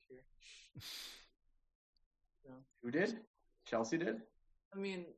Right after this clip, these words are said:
Speaker 1: uh, okay, mini, mini, mini one.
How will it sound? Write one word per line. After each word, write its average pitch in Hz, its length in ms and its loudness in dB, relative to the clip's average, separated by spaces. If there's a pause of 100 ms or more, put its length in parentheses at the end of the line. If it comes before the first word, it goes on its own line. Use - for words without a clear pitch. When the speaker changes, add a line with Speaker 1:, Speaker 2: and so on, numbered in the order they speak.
Speaker 1:
uh, - 480 -18
okay, 135 200 -8
mini, 131 320 -8 (220)
mini, 117 300 -12 (480)
mini 214 300 -16 (240)
one. - 160 -20